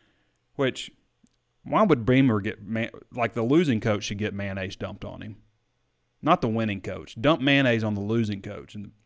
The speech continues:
not the Belk Bowl, the Duke's Mayo Bowl, excuse me. Missouri State,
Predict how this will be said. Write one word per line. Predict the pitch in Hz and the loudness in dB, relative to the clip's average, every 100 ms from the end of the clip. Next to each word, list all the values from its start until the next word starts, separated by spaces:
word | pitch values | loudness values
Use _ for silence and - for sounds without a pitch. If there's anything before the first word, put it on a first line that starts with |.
| _ - | _ -8
not | 123 - | -8 -6
the | |
Belk | 95 95 101 | -6 -6 -6
Bowl, | 101 92 | -10 -10
the | 95 | -12
Duke's | 92 98 98 - | -10 -10 -10 -12
Mayo | 92 - | -14 -14
Bowl, | - 90 | -16 -18
excuse | 107 - - | -18 -18 -18
me. | - 110 _ _ _ _ _ | -20 -20 _ _ _ _ _
Missouri | 120 120 165 143 | -4 4 4 4
State, | - 135 156 | 4 4 4